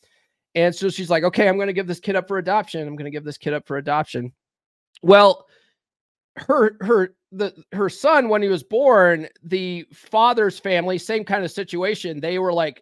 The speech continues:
"Oh, well, if you're gonna give him up for adoption, we'll take him, right? We'll take him." Out of spite,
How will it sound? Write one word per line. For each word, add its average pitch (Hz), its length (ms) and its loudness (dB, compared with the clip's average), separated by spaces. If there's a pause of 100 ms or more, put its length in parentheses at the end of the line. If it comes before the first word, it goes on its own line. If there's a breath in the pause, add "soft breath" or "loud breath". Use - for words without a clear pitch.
(140)
"Oh, 226 180 2
well, 165 140 2
if 170 80 -4
you're 220 100 -8
gonna 214 200 -2
give 190 160 -4
him 196 100 -6
up 185 160 -4
for 185 140 -2
adoption, 160 580 -6
we'll 175 160 -6
take 143 240 -10
him, - 180 -20 (320)
right? 135 260 -8
We'll 180 180 -6
take 127 240 -14
him." - 120 -20 (760)
Out 370 280 4
of 311 120 -4
spite, - 960 -4